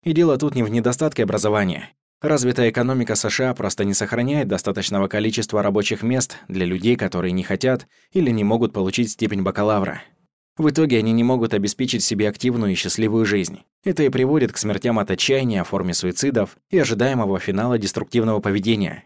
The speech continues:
алкоголизма и наркомании. Трудно сказать, насколько выводы американских экономистов справедливы для остального мира. В случае развитых стран, безусловно.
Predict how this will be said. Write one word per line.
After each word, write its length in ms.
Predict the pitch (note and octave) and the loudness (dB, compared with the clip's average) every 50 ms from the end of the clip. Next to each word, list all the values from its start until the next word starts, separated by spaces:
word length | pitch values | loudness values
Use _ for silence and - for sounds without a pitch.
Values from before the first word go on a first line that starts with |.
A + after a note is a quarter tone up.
| _ _ | _ _
алкоголизма 760 | - G#2+ G#2 - G#2+ G2 G2+ G2 A#2+ C#3 B2 A2+ A2 G#2 F2 E2 | -6 -6 -2 -2 -2 0 0 0 0 0 0 0 0 -2 -2 -4
и 80 | F#2 | -4
наркомании. 760 | G#2 G#2+ G2+ - - A2 A2 A2 G#2+ G#2 F#2+ E2 - - - _ _ _ _ _ _ _ _ _ _ _ | -2 -2 -2 -2 0 0 0 0 2 0 0 -2 -2 -8 -16 _ _ _ _ _ _ _ _ _ _ _
Трудно 300 | - G3+ G3 F3+ C#3+ B2 | 2 4 4 4 4 2
сказать, 320 | A2 - A#2 G#2+ A#2+ A#2 A2+ | 0 0 0 2 2 2 0
насколько 400 | A2 G#2 - A#2+ A2+ G#2+ A#2 G#2+ | 0 -2 2 0 0 2 2 2
выводы 300 | A#2 B2+ B2+ B2+ G#2 G#2+ | 2 4 4 4 2 2
американских 600 | G2+ G2+ G#2 G#2+ - B2+ B2 A2+ - - A2 - | 2 2 0 0 0 -2 -2 -2 -2 -6 -4 -4
экономистов 600 | A2 - G#2+ G#2 G2 G#2 B2+ C#3 C#3 - F2+ - | -2 -2 0 0 0 0 0 0 0 -2 -4 -4
справедливы 520 | - - F2+ F#2 F2+ E2 G2+ A#2+ C3 B2+ | -4 -2 -2 -2 0 2 2 2 2 4
для 140 | G#2 G#2 G#2 | 4 2 2
остального 420 | G2+ - - B2 C3+ D3 C#3 A2+ | 2 2 0 0 2 2 2 2
мира. 380 | G#2 G2 F#2+ F#2 - - - - _ _ _ _ - | 2 2 2 0 -2 -4 -10 -14 _ _ _ _ -10
В 60 | - | -2
случае 340 | - F3+ E3+ D#3 - B2+ C3 | 2 2 2 4 4 2 2
развитых 400 | D3 E3 D#3 D3 C3+ C3 G#2 - | 2 2 0 0 0 -2 -2 -4
стран, 320 | - G#2+ G2 F2 D2+ D#2 F2+ | -2 -2 -2 -4 -4 -6 -6
безусловно. 680 | G2 A2+ A2 B2+ - - C#3+ C3+ A2+ F#2 E2+ C#2+ - | -2 0 2 2 2 2 4 2 2 2 0 -4 -8